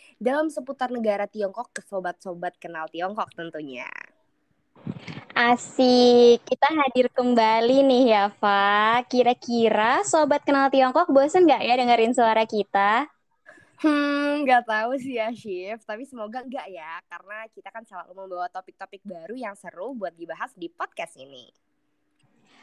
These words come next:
Speaker 2: Benar-benar. Nah, kali ini kita bakal bahas apa sih, Fa?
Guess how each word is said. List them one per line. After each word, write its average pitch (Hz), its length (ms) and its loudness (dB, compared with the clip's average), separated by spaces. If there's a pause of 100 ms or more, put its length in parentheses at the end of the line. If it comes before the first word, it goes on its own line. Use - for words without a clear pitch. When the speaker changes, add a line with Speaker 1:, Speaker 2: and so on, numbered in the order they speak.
(220)
Speaker 2:
Benar-benar. 202 1120 2
Nah, 247 160 0 (240)
kali 240 240 0
ini 233 480 2
kita 311 320 2
bakal 254 240 6
bahas 240 320 4
apa 226 320 2
sih, 302 240 2
Fa? 320 240 2